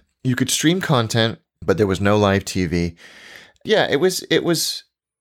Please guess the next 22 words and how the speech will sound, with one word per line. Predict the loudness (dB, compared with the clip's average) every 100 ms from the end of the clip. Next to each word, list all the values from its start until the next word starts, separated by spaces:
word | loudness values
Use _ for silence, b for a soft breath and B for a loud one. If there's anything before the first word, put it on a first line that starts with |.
| -6
it | -4 -2
was | -6
fine. | -6 -4 -2 -2 -6 -14 _ b b b b b b
Again, | -2 -2 -2 -2
nothing | -2 0 -2
to | 0
write | 0 0
home | 0 -4
about, | -2 -2 0
nothing | -2 -2 -4
special | -2 -2 0 -2
about | 0 0
it, | 0 -4 0
but | 0 0
for | -8 -2 0 2
an | 0
American | 0 2 4 2 2 0
airline, | 0 2 2 2 -2 -4
in | -4 -2
my | 0 0 -2 -6 _
recent | -6 0 0 0
experiences, | -2 0 0 0 -2